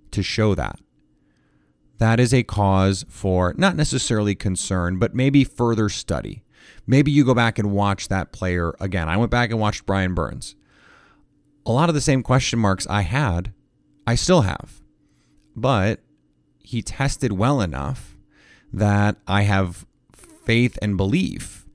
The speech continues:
in his age, his production, and his athletic numbers to say they can figure it out. He put on almost twenty pounds, maybe, maybe more,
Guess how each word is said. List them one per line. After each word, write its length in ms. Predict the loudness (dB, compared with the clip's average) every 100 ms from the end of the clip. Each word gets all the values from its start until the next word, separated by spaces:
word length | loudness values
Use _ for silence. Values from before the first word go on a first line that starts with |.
| _ -20 _ _
in 180 | 0 2
his 240 | 2 0 0
age, 500 | 0 2 2 2 -2 -4
his 160 | -4
production, 640 | -2 0 0 -2 -2 -4 -2
and 120 | -2
his 140 | -2 -2
athletic 420 | -2 2 2 2
numbers 500 | 0 0 0 -2 -4 _ _ -12
to 100 | -6
say 540 | -2 2 2 4 2 -2 _ _ _ _ -4
they 220 | 0 2
can 160 | 2
figure 360 | -2 0 2 2
it 80 | 0
out. 240 | -2 -8 -18 -10
He 160 | -8
put 220 | -4 2
on 340 | 2 2 0 -2 -6 _ _ _ _ -2
almost 400 | 0 2 0 0
twenty 240 | -2 0
pounds, 440 | 0 0 0 0 -2
maybe, 460 | -2 0 0 -2 -8 _ -6
maybe 260 | -2 0
more, 480 | 2 4 4 2 -2